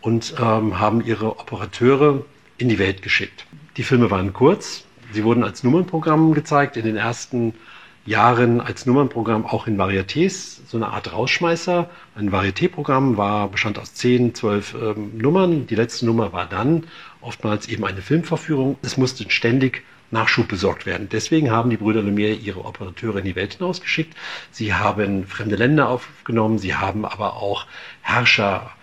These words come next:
Militäraufnahmen gemacht oder auch Straßenszenen. Die Brüder Lumière haben eben, um jetzt in, auch in Deutschland, ähm, Filme vorführen zu können, mit der Firma Stollwerk,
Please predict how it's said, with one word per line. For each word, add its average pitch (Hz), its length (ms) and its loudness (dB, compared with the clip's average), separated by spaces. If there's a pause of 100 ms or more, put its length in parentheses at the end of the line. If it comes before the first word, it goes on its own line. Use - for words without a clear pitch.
(160)
Militäraufnahmen 107 880 0
gemacht 98 320 -6
oder 110 220 -4
auch - 140 -6
Straßenszenen. - 760 -4 (140)
Die 101 100 -8
Brüder 117 240 6
Lumière 113 500 4
haben 147 320 4
eben, 120 800 2
um 113 240 0
jetzt - 560 -6
in, 98 480 -2
auch - 80 -16
in 107 80 -8
Deutschland, 160 520 2
ähm, 120 600 0
Filme 101 240 -4
vorführen 160 460 0
zu 147 100 -10
können, 135 260 2
mit 104 140 0
der 98 80 -4
Firma 101 420 -2
Stollwerk, 165 580 2